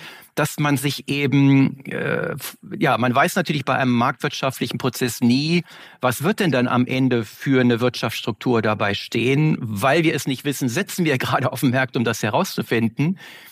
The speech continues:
Wenn man aber gleichzeitig so eine fast schon rückwärtsgewandte Vorstellung hat, ja, das, was wir hier schon mal hatten, das muss auf jeden Fall hier bleiben,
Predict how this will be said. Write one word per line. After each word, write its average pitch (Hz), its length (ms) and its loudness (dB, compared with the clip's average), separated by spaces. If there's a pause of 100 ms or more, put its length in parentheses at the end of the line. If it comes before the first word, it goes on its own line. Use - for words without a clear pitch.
(200)
Wenn 156 140 2
man 156 80 4
aber 123 180 2
gleichzeitig 139 640 0
so 151 80 -2
eine 127 360 2 (100)
fast - 340 -6
schon 113 140 0
rückwärtsgewandte 123 1120 0 (160)
Vorstellung 127 540 -2
hat, 127 200 -4
ja, 113 140 -2
das, 127 240 -4
was 131 200 -4
wir 127 80 -2
hier 120 360 2
schon 123 240 0
mal 107 160 0
hatten, 151 280 0
das 120 160 -2
muss 139 180 2
auf 120 200 -2
jeden 120 180 2
Fall 107 160 -2
hier 104 180 -2
bleiben, 160 560 0